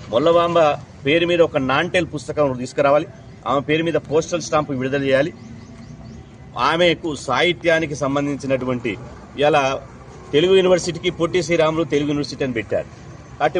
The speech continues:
మొల్లమాంబ పేరు మీద ఒక యూనివర్సిటీని పెట్టండి, నష్టమేం లేదు. యు-, యూనివర్సిటీ పెడితే ఆమె పేరు మీద మొల్లమాంబ కోటి మహిళా యూనివర్సిటీకి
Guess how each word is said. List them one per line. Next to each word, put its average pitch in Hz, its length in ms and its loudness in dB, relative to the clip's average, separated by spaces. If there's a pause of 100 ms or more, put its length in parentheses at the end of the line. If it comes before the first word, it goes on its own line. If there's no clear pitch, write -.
మొల్లమాంబ 190 440 6 (120)
పేరు 185 200 4
మీద 190 140 4
ఒక 170 140 0
యూనివర్సిటీని 170 520 0
పెట్టండి, 147 320 0 (460)
నష్టమేం 180 440 0
లేదు. 160 200 0
యు-, 147 200 2
యూనివర్సిటీ 170 540 -2
పెడితే 170 240 0 (460)
ఆమె 156 140 4 (100)
పేరు 185 220 4
మీద 190 100 4 (120)
మొల్లమాంబ 175 400 4 (580)
కోటి 185 260 2 (120)
మహిళా 180 220 6 (120)
యూనివర్సిటీకి 165 600 0